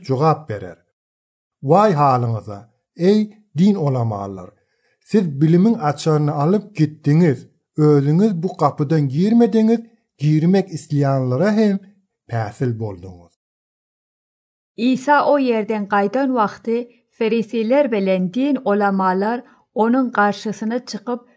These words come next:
Speaker 2: üstüne kän meseleler baradaky soraklary ýagdyrmaga başladylar.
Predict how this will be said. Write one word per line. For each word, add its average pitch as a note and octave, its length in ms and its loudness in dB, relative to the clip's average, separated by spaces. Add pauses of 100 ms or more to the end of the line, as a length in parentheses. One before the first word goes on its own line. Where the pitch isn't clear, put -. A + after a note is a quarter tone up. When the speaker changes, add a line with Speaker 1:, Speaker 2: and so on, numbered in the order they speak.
(180)
Speaker 2:
üstüne A#3+ 540 -2
kän C4+ 380 -2
meseleler A#3+ 840 0
baradaky G#3 680 0
soraklary G3+ 800 -4
ýagdyrmaga G3+ 920 0
başladylar. F3 720 -4